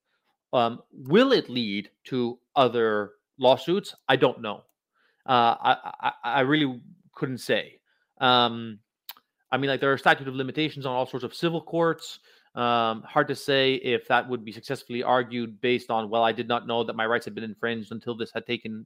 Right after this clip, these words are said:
place." So, I mean, like, there's the possibility that it, it, it could lead to some. Um, I'm not sure how harmed people were that they would pursue it, or if it would just be a symbolic or cultural victory and they would want to do it.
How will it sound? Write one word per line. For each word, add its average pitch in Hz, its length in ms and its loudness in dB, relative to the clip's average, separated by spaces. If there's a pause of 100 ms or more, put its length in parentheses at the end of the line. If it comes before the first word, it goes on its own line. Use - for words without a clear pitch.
place." 117 360 0 (260)
So, 139 280 4
I 117 60 4
mean, 135 180 -6
like, 123 200 0 (400)
there's 127 260 2 (380)
the 160 140 -2
possibility 156 680 2
that 127 280 4
it, 147 240 -4
it, 147 240 -2
it 139 220 -2
could 165 200 0
lead 170 200 -4
to 170 80 -6
some. 202 360 2 (280)
Um, 127 420 4
I'm 143 140 2
not 170 160 4
sure 143 300 0
how 135 500 -2
harmed 139 400 -2
people 127 280 -8
were 123 200 0
that 110 80 -12
they 117 80 -6
would 113 140 -6
pursue 135 340 -2
it, 170 160 -4
or 127 140 2
if 117 60 -4
it 120 40 -8
would 123 100 -4
just 127 160 -4
be 123 60 -4
a 113 40 -6
symbolic 117 460 0
or - 60 -20
cultural 123 340 -4
victory 120 240 -8
and 117 80 -6
they 110 60 -6
would 110 200 -8
want 110 140 -8
to 101 80 -18
do 107 120 -6
it. - 120 -14